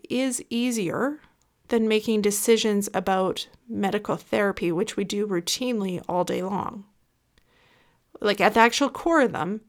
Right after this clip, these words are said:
which requires more skill, medical decisions definitely require more skill, and we trust ourselves to make those, and yet we struggle in trusting ourselves to make food decisions. And I think that's really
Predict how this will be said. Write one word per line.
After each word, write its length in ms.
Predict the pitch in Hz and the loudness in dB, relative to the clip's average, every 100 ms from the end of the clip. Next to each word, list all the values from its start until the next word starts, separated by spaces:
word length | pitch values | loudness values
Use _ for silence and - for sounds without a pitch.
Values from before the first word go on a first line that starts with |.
| _ _ _ - | _ _ _ -2
which 300 | 233 226 254 | 0 0 -4
requires 440 | 240 240 220 214 | 0 2 4 2
more 180 | 208 196 | 0 -4
skill, 540 | - 302 285 190 - _ _ _ - 233 - | -2 2 2 2 -2 _ _ _ -20 -20 -6
medical 360 | 226 233 247 202 | -2 -2 -2 -4
decisions 460 | 180 185 180 180 | -2 -4 -4 -4
definitely 280 | 226 226 196 | -4 -4 -4
require 380 | 170 170 185 185 | -6 -6 -8 -6
more 160 | 165 | -6
skill, 300 | 160 - 226 | -6 -4 -2
and 80 | 175 | -2
we 80 | 196 | -4
trust 400 | 202 - 226 - | -4 -2 -2 0
ourselves 360 | 262 240 208 196 | -2 0 -2 -4
to 100 | 202 | -4
make 180 | 202 208 | -4 -2
those, 460 | 190 - 269 - _ - - - _ _ - | -2 -2 -6 -8 _ -20 -20 -20 _ _ -2
and 200 | 226 226 | 0 4
yet 300 | 226 226 233 | 4 2 0
we 180 | 220 | -4
struggle 560 | 185 - - 226 247 220 | -2 -6 0 2 4 2
in 140 | 208 | 0
trusting 500 | 202 - 208 202 208 | -4 0 0 0 -6
ourselves 380 | 208 202 196 190 | -6 -4 -4 -4
to 80 | - | -6
make 140 | - - | -10 -10
food 320 | - 233 202 | -2 0 0
decisions. 760 | - - 214 - - 208 - _ _ _ _ _ _ _ _ _ _ _ _ _ _ _ _ | -4 -6 -8 -10 -12 -16 -18 _ _ _ _ _ _ _ _ _ _ _ _ _ _ _ _
And 240 | 233 220 208 | 0 2 0
I 100 | 226 | -4
think 300 | - 240 277 | -2 0 2
that's 240 | 294 269 202 | 0 0 -2
really 540 | 196 214 240 240 | 2 4 4 0